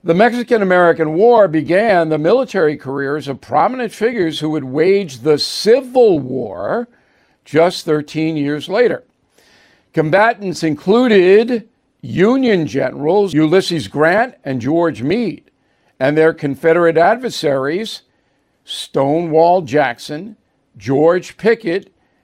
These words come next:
and Robert E. Lee, perhaps the best general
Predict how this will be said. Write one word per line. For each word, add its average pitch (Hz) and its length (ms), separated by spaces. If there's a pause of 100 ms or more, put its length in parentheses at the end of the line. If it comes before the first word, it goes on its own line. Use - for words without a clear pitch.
(120)
and 170 680 (460)
Robert 185 760 (300)
E. 196 540 (400)
Lee, 156 680 (360)
perhaps 147 500
the 139 140
best 170 440
general 185 880